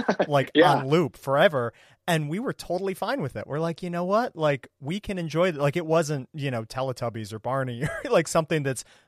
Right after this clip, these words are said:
Speaker 2: really geared towards kids. It was something that had kid appeal, but that also, like, just didn't annoy <laughs> us. And
Speaker 1: Yeah,
Speaker 2: yeah,
Speaker 1: and you
Speaker 2: it,
Speaker 1: know
Speaker 2: it's
Speaker 1: what?
Speaker 2: nice.
Speaker 1: That, that's the greatest thing. Like,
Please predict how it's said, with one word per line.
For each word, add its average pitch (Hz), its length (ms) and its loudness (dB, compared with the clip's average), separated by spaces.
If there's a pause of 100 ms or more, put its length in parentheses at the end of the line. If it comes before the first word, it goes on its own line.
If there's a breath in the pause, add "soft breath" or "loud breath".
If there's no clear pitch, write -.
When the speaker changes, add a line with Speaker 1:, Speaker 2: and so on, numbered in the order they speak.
(160 soft breath)
Speaker 2:
really 156 380 0
geared 147 260 -4
towards 147 300 -8
kids. 175 360 -6
It 147 100 -6
was 131 120 -6
something 147 420 -4
that 127 180 -2 (240 soft breath)
had 151 300 0
kid 160 220 -2
appeal, 160 440 -2
but 131 200 -6
that 123 140 -2
also, 127 560 0
like, 123 260 -2 (480)
just 139 260 -4
didn't 135 200 -4
annoy 117 340 -4
<laughs> - 20 -4
us. - 440 0 (100)
And 139 300 -2 (320 loud breath)
Speaker 1:
Yeah, 226 280 6
Speaker 2:
yeah, 180 120 2
Speaker 1:
and 190 100 6
you 202 60 8
Speaker 2:
it, - 20 6
Speaker 1:
know 202 120 6
Speaker 2:
it's 214 80 8
Speaker 1:
what? 208 80 4
Speaker 2:
nice. - 360 -4
Speaker 1:
That, 160 280 0 (300)
that's 170 280 2
the 185 80 4
greatest 151 340 2
thing. 147 100 -6
Like, 139 160 -2